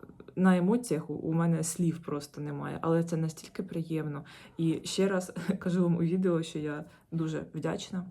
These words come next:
вам. І взагалі дуже приємно, що є такі люди. Коротше, а з моєю витяжкою тією, щоб не пок-, не купувати зараз нову, не, не тратитись на це, е, є в мене ось такий адаптер.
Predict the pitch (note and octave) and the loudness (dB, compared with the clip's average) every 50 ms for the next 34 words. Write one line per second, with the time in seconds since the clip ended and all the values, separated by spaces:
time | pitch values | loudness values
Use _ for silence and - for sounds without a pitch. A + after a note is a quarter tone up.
0 | - - - - F3+ E3+ E3 E3 E3 E3+ E3+ - - - _ _ _ _ _ _ | -14 -18 -12 -6 -2 -2 0 0 0 -2 -4 -8 -14 -20 _ _ _ _ _ _
1 | _ - - - D#3+ D3 D3+ D3 D#3 D#3 D#3+ D3 D#3+ F#3+ G3 - - - D#3+ D#3+ | _ -12 -8 -6 -6 -4 -4 -4 -4 -2 -2 0 0 -2 -2 -4 -8 -8 -6 -4
2 | D#3 D3 D3+ - - D3+ D3 D#3+ E3 E3+ E3 D#3+ E3 - - _ _ _ _ - | -4 -4 -6 -8 -8 -8 -6 -4 -2 -2 -2 -4 -6 -10 -14 _ _ _ _ -20
3 | - - - D#3+ D#3 D3+ D3+ - E3 - - D3+ E3 F3 E3+ E3+ E3+ E3+ - - | -18 -14 -10 -8 -8 -8 -8 -6 -6 -4 -4 -2 -2 -2 -2 -4 -6 -8 -12 -20
4 | - - - _ _ _ - - - - - - - - - - _ - - - | -20 -20 -20 _ _ _ -20 -20 -20 -20 -20 -20 -20 -20 -20 -20 _ -20 -20 -20
5 | - - - - - - - A3+ A#3 A#3+ A3+ A3+ - G3+ G#3+ G#3+ A3 G#3+ A3+ A3 | -20 -20 -20 -20 -12 -6 -2 -2 -2 -2 -2 -4 -4 -4 -4 -4 -2 -2 -2 -4
6 | G#3+ G3 A3+ C4+ - C#4+ C4+ - - - G#3 G3 - F#3 F3+ F#3 F#3 F3 F3 F3 | -4 -4 -6 -6 -6 -6 -8 -8 -8 -8 -8 -8 -8 -6 -6 -4 -4 -4 -6 -6
7 | - E3+ - F3+ F3+ F3 F#3 - - - F#3 F#3+ F#3+ G3 F#3+ F#3+ F#3+ F#3+ F#3 F#3+ | -8 -10 -10 -10 -10 -10 -12 -14 -12 -8 -6 -4 -2 -2 -2 -4 -6 -8 -6 -4
8 | F#3 F#3+ F3 E3+ E3+ - E3+ F3 E3+ F3 F3 F3 F3 - - F3+ F#3 F3+ G3+ A3+ | -2 -2 -2 -2 -4 -6 -6 -4 -2 -2 -2 -4 -6 -4 -4 -4 -4 -2 -2 -2
9 | A3+ G3+ F3 D#3+ E3 D#3 - - D#3+ E3+ D#3 D#3 - D3 C#3 C3+ C3+ - C3 - | -2 -2 -2 -2 -4 -6 -8 -6 -6 -6 -6 -6 -6 -8 -8 -8 -10 -12 -14 -12
10 | C#3+ C#3 - - C#3+ C#3 - - - C#3 C#3 - - - - - - - - - | -12 -12 -10 -10 -12 -12 -12 -12 -12 -12 -14 -14 -18 -20 -18 -18 -16 -16 -16 -16
11 | - - - - - - E3+ D#3+ - D#3+ F3 A3+ A#3+ A#3+ A3+ A3 G#3 G3+ F#3+ - | -16 -18 -18 -10 -4 -2 -2 -2 -2 0 0 0 2 2 2 2 2 0 0 -2
12 | F#3+ F#3+ - - F#3+ - - D#3 D3+ D#3 D#3+ F3 F3+ - - - A3 A#3 - | -4 -6 -6 -6 -8 -6 -6 -6 -6 -6 -6 -6 -8 -8 -8 -8 -8 -8 -8